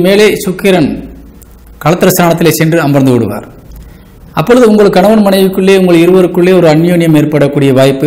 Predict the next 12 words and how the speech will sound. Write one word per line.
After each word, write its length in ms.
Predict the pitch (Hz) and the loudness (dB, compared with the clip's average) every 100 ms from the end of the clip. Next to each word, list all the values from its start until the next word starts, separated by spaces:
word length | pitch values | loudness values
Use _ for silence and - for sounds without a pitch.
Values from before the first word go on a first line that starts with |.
| 147 | -4
பிரகாசமாக 580 | 139 143 139 143 139 135 117 | -2 0 0 0 0 0 -4
இருக்கும். 300 | - - - - - - - - - - - - - - - - | -6 -14 -20 -20 -20 -20 -20 -20 -20 -20 -20 -20 -20 -20 -16 -4
அந்த 120 | 165 185 | 0 2
நேரத்தில் 360 | 196 190 190 | 2 2 0
நீங்கள் 220 | 180 170 175 | 0 -2 0
பேசி 260 | 170 170 185 165 | 0 0 -2 0
முடிவெடுப்பதற்கு 640 | 160 170 165 165 156 156 | 0 0 0 0 0 0
ஒரு 80 | 143 | 0
வாய்ப்புகள் 420 | 143 143 139 107 - | 0 0 -2 -4 -4
கிடைக்கும். 400 | 101 - - - - - - - - - - - - - - - - - - - - | -8 -8 -16 -20 -20 -20 -20 -20 -20 -20 -20 -20 -20 -20 -20 -20 -20 -20 -20 -14 -2
அதே 120 | 220 196 | 0 2
போன்று 260 | 170 127 | 0 -2